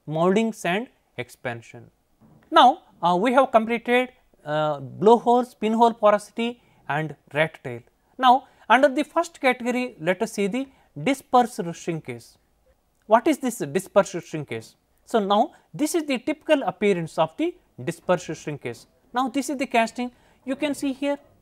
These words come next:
there are small shrinkage cavities dispersed throughout the casting. These are all the small, small cavities.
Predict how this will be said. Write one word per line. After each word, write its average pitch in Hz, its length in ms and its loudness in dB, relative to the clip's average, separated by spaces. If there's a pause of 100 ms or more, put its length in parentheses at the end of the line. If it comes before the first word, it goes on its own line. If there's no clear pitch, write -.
there 180 200 2
are 196 160 4
small 269 640 2
shrinkage 233 500 -4
cavities 202 500 0 (340)
dispersed 262 760 0
throughout 185 420 2
the 277 200 -6 (260)
casting. 151 480 -8 (300)
These 254 180 -4
are 262 80 4
all 254 120 6
the 247 80 -10
small, 220 400 0
small 240 300 0
cavities. 190 560 -2